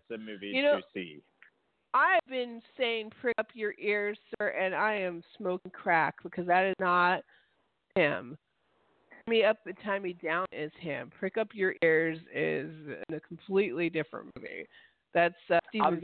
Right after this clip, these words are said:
Speaker 1: I don't
Speaker 2: Frears.
Speaker 1: know that movie.
Speaker 2: <laughs>
Speaker 1: I, I don't. I've never heard of that movie. Oh, it's Stephen Frears. I don't
Speaker 2: It's
Speaker 1: know that
Speaker 2: Stephen
Speaker 1: movie. I, I've
Speaker 2: Frears from
Speaker 1: never heard that
Speaker 2: eighty-seven.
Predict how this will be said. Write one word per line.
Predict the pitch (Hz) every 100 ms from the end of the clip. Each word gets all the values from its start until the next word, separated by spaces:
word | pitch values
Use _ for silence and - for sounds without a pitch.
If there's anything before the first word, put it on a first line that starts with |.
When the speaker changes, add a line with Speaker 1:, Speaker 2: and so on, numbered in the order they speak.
| -
Speaker 1:
I | 147
don't | 175 175
Speaker 2:
Frears. | 98
Speaker 1:
know | 123 135 151
that | 123 101
movie. | 95 92 185
Speaker 2:
<laughs> | -
Speaker 1:
I, | 123 127 123
I | 127
don't. | 156 151 131
I've | 131 127 123
never | 131 143 143 -
heard | 123 123
of | 104
that | 104 104
movie. | 101 123
Oh, | 147
it's | -
Stephen | - 196 180 156 -
Frears. | 156 190 185 160
I | 160 165
don't | 165 165 -
Speaker 2:
It's | 220
Speaker 1:
know |
that | 143
Speaker 2:
Stephen | 277 285 269
Speaker 1:
movie. | 202 202
I, | 247
I've | -
Speaker 2:
Frears | 220
from | 233 233
Speaker 1:
never | -
heard | 233
that | 247
Speaker 2:
eighty-seven. | 240 233